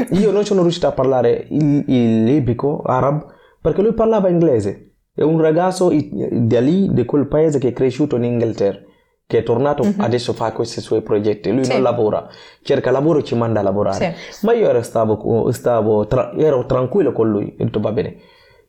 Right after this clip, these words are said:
Speaker 1: sto bene, non lo so perché devo andare in un altro paese." Io non avevo questa idea,
Speaker 2: Mm.
Speaker 1: non avevo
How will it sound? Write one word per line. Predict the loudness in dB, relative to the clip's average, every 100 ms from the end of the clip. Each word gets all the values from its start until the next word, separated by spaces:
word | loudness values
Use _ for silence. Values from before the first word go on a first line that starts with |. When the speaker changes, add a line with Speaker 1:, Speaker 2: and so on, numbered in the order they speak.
| -14 -14
Speaker 1:
sto | -4 0
bene, | 2 0 -2 -2
non | 0
lo | 0
so | 0 -2 -2 -4
perché | -4 0 0
devo | 2 0
andare | 0 0 0 0
in | 0
un | 0 0
altro | -2 -4
paese." | -2 -2 -2 -4 -10 -20 _ _ _ _ _ -6
Io | 0 2
non | 2 0
avevo | 0 0
questa | 0 -2 0
idea, | 2 2 2
Speaker 2:
Mm. |
Speaker 1:
non | 2 0
avevo | 0 0 0 0 0 -2 -4 -8